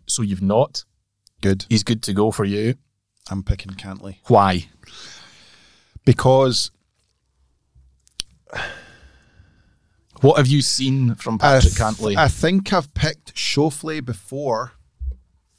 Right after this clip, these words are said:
Speaker 1: Xander Schauffele, you have not.
Speaker 2: I've not picked him. Did he not do, he not win it last year?
Speaker 1: He's the defending champ, yep.
Speaker 2: Yeah, that's why I'm not picking him.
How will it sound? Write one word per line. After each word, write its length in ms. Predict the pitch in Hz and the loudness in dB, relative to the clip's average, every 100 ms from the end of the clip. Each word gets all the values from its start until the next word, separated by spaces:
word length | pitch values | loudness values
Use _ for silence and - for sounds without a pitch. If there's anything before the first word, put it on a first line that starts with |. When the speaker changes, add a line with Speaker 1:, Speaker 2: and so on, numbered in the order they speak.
| _ _ _ _ 110 | _ _ _ _ -4
Speaker 1:
Xander 360 | 120 131 127 | 0 2 2
Schauffele, 800 | - - 131 - 123 123 120 101 _ _ | -2 -4 -6 -6 -8 -6 -8 -10 _ _
you 640 | 113 110 120 123 120 117 110 | -12 -2 2 2 2 -2 -4
have 680 | - - 110 113 110 101 95 110 | -8 -2 0 0 -2 -2 -4 2
not. 540 | 101 98 104 123 - _ - | 4 4 4 4 2 _ -10
Speaker 2:
I've 140 | 123 | -10
not 340 | 117 120 147 - | -8 -8 -8 -10
picked 300 | - 98 - | -20 -20 -14
him. 260 | 135 98 - _ _ _ _ _ _ _ _ _ _ _ _ _ _ _ _ | -12 -10 -14 _ _ _ _ _ _ _ _ _ _ _ _ _ _ _ _
Did 140 | - - | -12 -10
he 120 | 226 | -6
not 200 | 214 - | -8 -6
do, 120 | - 165 160 123 _ _ _ _ _ | -8 -8 -10 -20 _ _ _ _ _
he 100 | - | -10
not 120 | 247 | -10
win 200 | 98 143 | 0 0
it 100 | 202 - | 0 -6
last 240 | - - - | -16 -14 -10
year? 120 | 117 | -4
Speaker 1:
He's 140 | 123 110 | 2 2
the 60 | 110 | 2
defending 400 | 110 117 120 117 | 0 2 2 0
champ, 280 | 110 135 - | -2 -2 -2
yep. 120 | 123 _ _ _ _ _ _ _ _ _ _ _ | -8 _ _ _ _ _ _ _ _ _ _ _
Speaker 2:
Yeah, 160 | 92 92 | -10 -8
that's 220 | 104 - | -8 -10
why 100 | 113 | -8
I'm 100 | 104 | -10
not 160 | 95 - | -8 -4
picking 260 | - - | -6 -6
him. 120 | 107 | -18